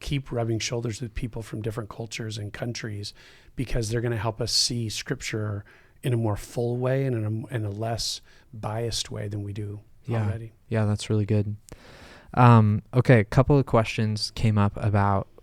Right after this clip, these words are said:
Speaker 2: whoa, whoa, whoa, if God's in control of who's in control, there have been some pretty evil, wicked people in control. What, what do I make of that when I think of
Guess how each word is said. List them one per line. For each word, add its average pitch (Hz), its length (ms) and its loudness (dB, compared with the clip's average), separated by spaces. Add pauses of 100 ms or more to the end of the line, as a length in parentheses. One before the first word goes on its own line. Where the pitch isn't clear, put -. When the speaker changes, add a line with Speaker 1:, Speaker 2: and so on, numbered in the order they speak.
Speaker 2:
whoa, 113 500 -2
whoa, 113 160 2
whoa, 107 640 0
if 110 220 -2
God's 123 320 0
in 117 140 -2
control 107 460 0
of 95 120 0
who's 107 220 0
in 98 120 0
control, 95 640 -4 (680)
there 117 120 4
have 139 120 2
been 107 140 -4
some - 180 -8
pretty 113 480 -4 (100)
evil, 113 600 0
wicked 104 500 -2
people 95 600 -2
in 101 220 0
control. 98 680 -4 (480)
What, 98 520 -2 (320)
what 104 240 -4
do 123 100 0
I 98 120 0
make 101 240 -4
of 92 140 -10
that 101 420 -4
when 101 180 -4
I 95 100 -2
think 110 300 -8
of 95 220 -6